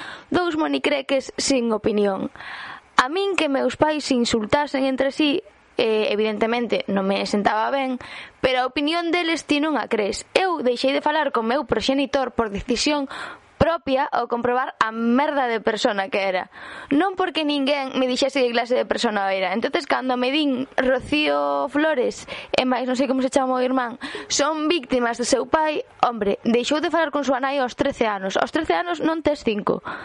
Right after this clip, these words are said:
Tes capacidade de razonamiento, pero non tes cinco. Eu aos doce deixei de falar con meu pai e non teño ningún tipo de contacto de, con el. Pero por conciencia propia, non por outro motivo.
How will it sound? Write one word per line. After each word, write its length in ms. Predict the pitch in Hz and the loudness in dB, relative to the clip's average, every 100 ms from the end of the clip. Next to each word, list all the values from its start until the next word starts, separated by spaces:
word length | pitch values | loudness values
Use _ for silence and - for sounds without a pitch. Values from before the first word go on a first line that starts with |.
| - - - | -14 -16 0
Tes 160 | 262 - | 0 0
capacidade 500 | 320 320 294 285 311 | -2 0 0 2 0
de 60 | 269 | 0
razonamiento, 480 | 240 226 226 226 214 | 0 0 -2 0 0
pero 160 | 220 | 0
non 160 | 247 302 | 0 0
tes 160 | 277 - | 0 0
cinco. 240 | 208 190 | 0 2
Eu 80 | 285 320 | 2 0
aos 80 | 285 | 0
doce 300 | 349 - 440 - - - - | -4 -2 -4 -4 -14 -8 -2
deixei 240 | - 285 | 0 2
de 160 | 277 277 | 2 2
falar 240 | 254 247 | -2 -2
con 80 | 233 | 0
meu 240 | 226 208 | 0 2
pai 240 | 208 196 - | 2 0 0
e 80 | 226 | 0
non 80 | 240 | 0
teño 160 | 247 247 | 0 0
ningún 220 | 240 240 | 2 2
tipo 240 | 226 196 | 0 0
de 80 | 220 | 0
contacto 400 | 226 214 214 220 | 0 0 0 0
de, 160 | 202 - - - | 0 -2 -8 -4
con 240 | - 220 208 | -2 0 0
el. 240 | 196 - - - - - - | -2 -6 -10 -20 -20 -6 -2
Pero 400 | 233 220 214 - - | 0 2 0 -4 -4
por 240 | - 220 208 | 0 2 2
conciencia 540 | 220 214 277 330 330 | 0 0 0 0 0
propia, 320 | - 320 262 240 | 0 0 0 0
non 80 | |
por 160 | 220 214 | 0 0
outro 160 | 208 208 | 0 0
motivo. 480 | 202 202 185 185 | 0 2 2 0